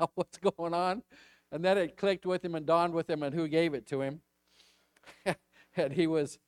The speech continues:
pleased. But I'm just saying, I'll sure be glad when things get back to Malachi chapter three. If you're there, say amen.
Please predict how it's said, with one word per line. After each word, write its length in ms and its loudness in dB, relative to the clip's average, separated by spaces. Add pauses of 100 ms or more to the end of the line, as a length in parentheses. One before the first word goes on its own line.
(300)
pleased. 580 -2 (1900)
But 100 4
I'm 180 6
just 180 -2
saying, 260 6
I'll 180 6
sure 200 2
be 140 -2
glad 320 8
when 140 -2
things 260 2
get 160 2
back 300 6
to 420 4 (2500)
Malachi 540 10
chapter 440 4
three. 340 4
If 140 2
you're 120 2
there, 260 6
say 300 2
amen. 480 2